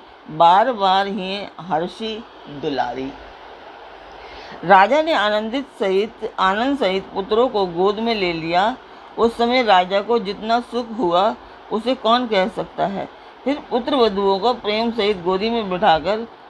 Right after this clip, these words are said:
बार बार हृदय में हर्षित होकर उन्होंने उनका दुलार किया। देखे समाजु मुदित रनिवासु, सबके उर आनंद किए कियो वासु।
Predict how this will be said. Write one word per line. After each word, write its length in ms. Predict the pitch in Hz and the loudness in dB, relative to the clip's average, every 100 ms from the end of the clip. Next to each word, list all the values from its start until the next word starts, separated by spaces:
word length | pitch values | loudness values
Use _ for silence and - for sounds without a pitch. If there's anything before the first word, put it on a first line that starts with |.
| - | -8
बार 360 | 156 175 202 247 | 6 8 8 6
बार 240 | 233 240 | 4 4
हृदय 360 | 196 185 214 254 | 2 -2 -2 -2
में 140 | 233 | -2
हर्षित 500 | 196 175 185 240 208 | 0 0 -2 -8 -6
होकर 300 | 170 175 196 | -6 -2 -4
उन्होंने 540 | - 175 180 165 180 | -4 -2 0 0 -4
उनका 500 | 160 160 151 156 233 - - - - - 151 | -6 -6 -2 0 0 -2 -18 -20 -20 -20 -12
दुलार 440 | 147 160 160 170 | -8 2 2 2
किया। 360 | - - 87 - - - - - - - - - - - - - - - - - | -2 -14 -14 -14 -18 -20 -20 -20 -20 -20 -20 -20 -20 -20 -20 -20 -20 -20 -20 -10
देखे 460 | 160 208 233 339 359 | 0 2 4 0 0
समाजु 460 | 277 226 208 214 | 0 2 0 0
मुदित 500 | 254 254 220 226 277 | -2 -2 -2 -2 -4
रनिवासु, 920 | 277 220 208 240 196 160 175 190 202 226 - | -2 0 0 0 2 2 0 -4 -4 -6 -2
सबके 460 | 202 190 202 247 254 | 0 0 -2 -2 -2
उर 340 | - 226 233 - | 0 0 0 0
आनंद 640 | 170 170 190 175 175 - - - - - | 0 0 -4 -4 -6 -10 -12 -20 -20 -12
किए 440 | 214 226 240 254 240 - - - | -2 2 4 4 0 -4 -18 -12
कियो 380 | 226 220 262 269 | -4 0 2 2
वासु। 640 | 190 160 156 - 175 202 | 4 4 2 -4 -4 -4